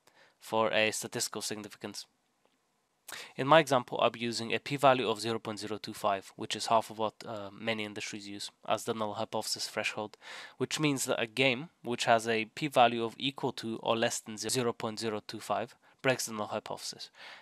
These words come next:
and therefore it's quite suspicious. Also, remember that the chi-squared, the goodness of fit test,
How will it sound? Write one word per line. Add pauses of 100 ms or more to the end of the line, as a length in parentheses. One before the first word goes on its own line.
(120)
and
therefore
it's
quite
suspicious. (640)
Also,
remember
that
the
chi-squared,
the
goodness
of
fit
test,